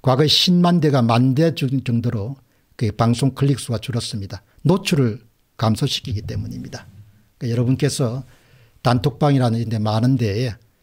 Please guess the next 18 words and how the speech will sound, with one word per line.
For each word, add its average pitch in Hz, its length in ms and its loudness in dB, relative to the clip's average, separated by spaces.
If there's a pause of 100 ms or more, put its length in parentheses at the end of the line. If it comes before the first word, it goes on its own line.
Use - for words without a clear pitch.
(140)
관련 117 320 2
콘텐츠들을 127 680 0
널리 127 320 2
공유시켜가지고 117 1000 -2 (380)
더 139 160 4
많은 139 280 4
국민들이 131 640 0 (560)
노예가 139 360 2
되지 120 220 0
않는 107 520 -2 (200)
나라에 113 260 0
살 107 220 -6
수 110 120 -10
있도록, 107 400 -12 (320)
그리고 113 460 -4 (420)
윤석열 127 400 2
대통령 123 480 0
당선인이 120 580 -2